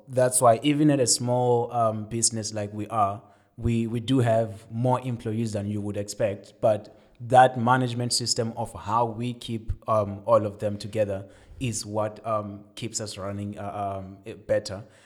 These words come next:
Not saying that we don't have challenging times, but we manage it. Managing it is how we do it. Um, that's, that's, that's basically how business goes.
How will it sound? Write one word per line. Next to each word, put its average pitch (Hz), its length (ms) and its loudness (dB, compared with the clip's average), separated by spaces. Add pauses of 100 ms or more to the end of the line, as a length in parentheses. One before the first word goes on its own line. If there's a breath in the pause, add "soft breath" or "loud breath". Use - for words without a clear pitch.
(120 soft breath)
Not 147 200 2
saying 139 200 0
that 120 100 0
we 117 60 -4
don't 117 160 -4
have 113 120 -8
challenging 110 440 -8
times, 98 360 -6
but - 340 -10 (720)
we 127 160 -4
manage 110 360 -4
it. - 180 -16 (580)
Managing 117 500 -4
it 110 120 -8
is 101 100 -8
how 101 140 -4
we 101 100 -4
do 101 220 -8
it. 98 160 -10 (400 loud breath)
Um, 104 340 2
that's, - 360 -2
that's, 117 280 -6
that's 143 220 4
basically 120 340 -4
how 110 140 0
business 107 360 -8
goes. 104 320 -8